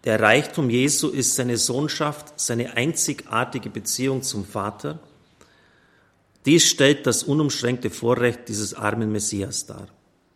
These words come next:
Wenn Jesus uns dazu aufruft, sein leichtes Joch auf uns zu nehmen, dann fordert er uns damit auf,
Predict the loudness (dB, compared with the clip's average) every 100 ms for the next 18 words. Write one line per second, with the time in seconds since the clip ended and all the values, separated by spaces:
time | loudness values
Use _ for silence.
0 | _ _ _ -20 -20 -4 2 8 8 6
1 | 2 2 4 4 4 0 2 2 2 0
2 | -4 -4 -8 -6 0 2 4 2 2 -2
3 | -4 0 -2 -2 -2 -2 -2 -6 -6 -4
4 | -4 -2 -2 -2 -2 -4 -2 -2 -2 -2
5 | -2 -2 -2 -2 -2 -2 0 -2 -6